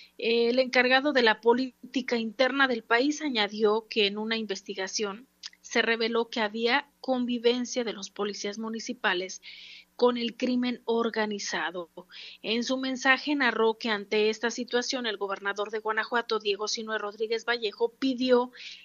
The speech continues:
el apoyo de la Guardia Nacional para sustituir a la Policía Municipal de Irapuato.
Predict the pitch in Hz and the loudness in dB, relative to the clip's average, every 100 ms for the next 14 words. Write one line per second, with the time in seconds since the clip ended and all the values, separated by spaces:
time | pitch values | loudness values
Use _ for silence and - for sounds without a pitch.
0 | - 233 240 226 254 254 254 240 214 208 | -4 4 4 4 2 2 0 2 0 4
1 | 226 226 240 220 208 - 220 220 233 233 | 2 2 0 -2 -4 -4 -2 -2 -2 0
2 | 220 208 - 208 233 220 233 233 240 233 | 0 -2 -6 -10 -10 -6 -4 0 2 0
3 | - 196 202 - 220 220 214 202 220 208 | -2 -6 -6 -8 -8 -6 -8 -8 -8 -2
4 | 214 226 - - - - 226 208 226 208 | -2 -4 -14 -20 -20 -14 -12 2 2 2
5 | - 233 226 214 - 196 185 - 196 | -4 0 0 0 -2 0 0 -2 -8